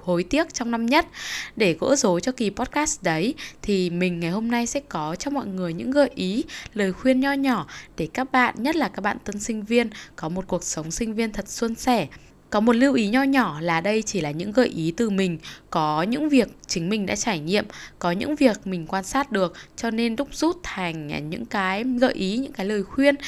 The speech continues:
thì các bạn không nhất thiết phải đi theo đúng những gợi ý này mới có thể có được một cuộc sống đại học năng động một năm nhất đầy ý nghĩa. Ở đây mình có năm gợi ý và việc làm tất cả những gợi ý này trong một năm ngắn ngủi là năm nhất là điều không thể,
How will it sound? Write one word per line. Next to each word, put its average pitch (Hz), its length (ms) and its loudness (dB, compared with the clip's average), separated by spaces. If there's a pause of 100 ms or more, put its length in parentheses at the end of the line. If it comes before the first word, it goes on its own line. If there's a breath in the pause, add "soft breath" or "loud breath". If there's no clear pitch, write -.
(240 loud breath)
thì 185 180 -4
các 247 200 -2
bạn 262 180 4
không 254 120 -2
nhất 320 160 0
thiết 359 240 -4
phải 175 100 -4
đi 175 200 -6
theo 214 160 -4
đúng 175 240 -2
những 233 140 -4
gợi 277 120 6
ý 165 200 -4
này 190 300 4 (300 loud breath)
mới 170 140 -2
có 156 460 -4 (160)
thể 202 340 -2
có 147 180 -4
được 185 260 -6
một 170 120 -8
cuộc 156 200 -8
sống 160 440 -4 (320 loud breath)
đại - 140 2
học 180 260 -2
năng 247 240 0
động 247 220 2
một 160 100 -8
năm 185 200 -4
nhất 262 180 -2
đầy 170 120 0
ý 165 180 -4
nghĩa. 190 320 0 (280 loud breath)
Ở 220 120 2
đây 240 200 6
mình 226 200 2
có 165 140 -4
năm 220 240 -2
gợi 247 240 2
ý 180 300 0 (260 loud breath)
và 196 460 4
việc 196 300 0
làm 185 180 2
tất - 180 -2
cả 233 180 2
những 302 480 -4
gợi 277 220 6
ý 175 200 0
này 214 240 2
trong 220 240 -6
một 196 120 0
năm 196 260 0
ngắn 175 240 -4
ngủi 214 200 2
là 143 120 -6
năm 180 200 -4
nhất 285 200 2
là 190 80 0
điều 160 140 0
không 208 200 -6
thể, 208 240 0